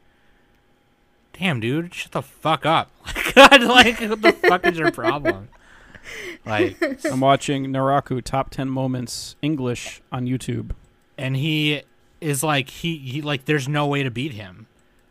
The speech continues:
Speaker 1: like, without
Speaker 2: Yeah.
Speaker 1: some kind of crazy thing, which I won't say. But, like, he's just, like, unbeatable. Like, and, and when, if you watch the series, he literally is, like, there's, like, no way.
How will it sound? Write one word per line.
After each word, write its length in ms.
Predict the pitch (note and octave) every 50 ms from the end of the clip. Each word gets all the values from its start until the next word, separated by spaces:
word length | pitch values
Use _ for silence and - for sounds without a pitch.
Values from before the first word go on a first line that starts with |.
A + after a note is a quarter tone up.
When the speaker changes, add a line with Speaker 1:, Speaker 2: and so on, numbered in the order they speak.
| _ -
Speaker 1:
like, 400 | B2+ A#2+ A#2 A2 G2 - - - - _ _ _ _ _ _ _ _ _ _
without 280 | - B2+ A2+ C#3 C3 F3
Speaker 2:
Yeah. 80 | E3+
Speaker 1:
some 160 | E3 E3 B2+ G2+
kind 160 | C#3 C3 B2
of 60 | -
crazy 420 | - - C#3 B2+ B2 A#2 B2 A#2+
thing, 400 | - - C3+ C3 B2 A#2 A2 A2 - - - _ _
which 120 | - A2+ A#2+
I 60 | A#2+
won't 340 | A#2 A#2 A#2 A2+ A2+ - -
say. 360 | - - A#2+ G#2+ G#2 G#2+ - _ _ _ - - _ _
But, 140 | C3+ B2+
like, 240 | C3 C3 B2+ A#2+ -
he's 240 | - - D#3 D3 -
just, 200 | D3 C#3+ - - D3+
like, 200 | C#3 B2+ - -
unbeatable. 600 | B2+ B2 A#2 G#2 A#2 A#2 G#2+ G#2 G2 F#2+ - - _ _ -
Like, 200 | A#2+ A2 - - -
and, 180 | D#3 D3 C#3+ D#3 D3
and 340 | D3 C#3 C3+ C3 D3 D3
when, 100 | C3 C#3+ D3+
if 140 | E3 D3+ C3+
you 140 | F#3 G3+
watch 280 | F3+ E3 E3 B2 - -
the 60 | - -
series, 500 | - C#3 B2+ B2+ C3+ C#3+ D3 C#3+ - - _ _ _ _ _ _ _ _
he 160 | - - D#3+
literally 460 | C#3+ C#3 C#3+ D3 C#3+ C#3 C3+ C3+ B2+
is, 240 | B2 A#2+ A#2 G#2+ G2
like, 340 | G#2+ G#2 G2+ G2+ - - _ _ _ _ _ _
there's, 180 | - A2+ G#2
like, 140 | A#2 A2 G2
no 140 | G#2 G#2 G2+
way. 220 | G2+ G2+ F#2+ -